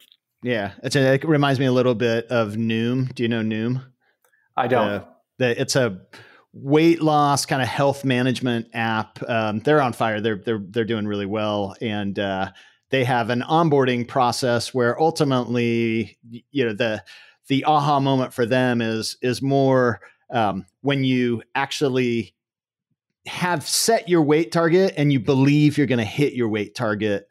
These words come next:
Speaker 1: That's, that's kind of more of the aha moment. Like, obviously, waiting for you to lose weight would, would probably be too long. <laughs>
Speaker 2: Right. And, and we certainly didn't invent this, right? Like, you know, you go and you join a gym and you have to, you have to answer all these questions about, like,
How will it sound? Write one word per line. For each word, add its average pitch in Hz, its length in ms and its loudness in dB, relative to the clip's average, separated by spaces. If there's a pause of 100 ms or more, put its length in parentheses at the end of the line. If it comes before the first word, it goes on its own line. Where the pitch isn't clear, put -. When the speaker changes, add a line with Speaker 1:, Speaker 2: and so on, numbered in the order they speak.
(160)
Speaker 1:
That's, 120 340 -2
that's - 240 -6
kind 127 180 -2
of 110 140 -2
more 139 300 4
of 117 100 0
the 120 140 2
aha 113 280 2
moment. 113 400 0
Like, 117 140 -2
obviously, 135 400 0
waiting 127 400 0
for 135 100 -6
you 120 140 0
to 113 120 0
lose 113 380 -2
weight 123 460 2 (720)
would, 120 220 -2 (100)
would 123 120 0
probably 127 180 0
be 117 140 -2
too 117 220 -4
long. 104 300 -4 (360)
<laughs> - 540 -4
Speaker 2:
Right. 104 240 0 (420)
And, 147 140 4
and 170 160 2
we 202 80 6
certainly 196 320 2
didn't 135 300 2
invent 113 300 2
this, 113 140 0
right? 123 160 4
Like, 117 380 2
you 143 80 2
know, 127 80 6
you 127 260 2
go 135 280 4
and 123 100 2
you 113 80 -2
join 123 220 2
a 110 80 0
gym 117 400 2
and 113 240 -2
you 117 40 6
have 113 100 0
to, 113 380 4
you 117 120 0
have 113 80 2
to 117 180 4
answer 113 240 2
all 110 60 8
these 110 100 0
questions 113 340 0
about, 110 260 2
like, 107 280 2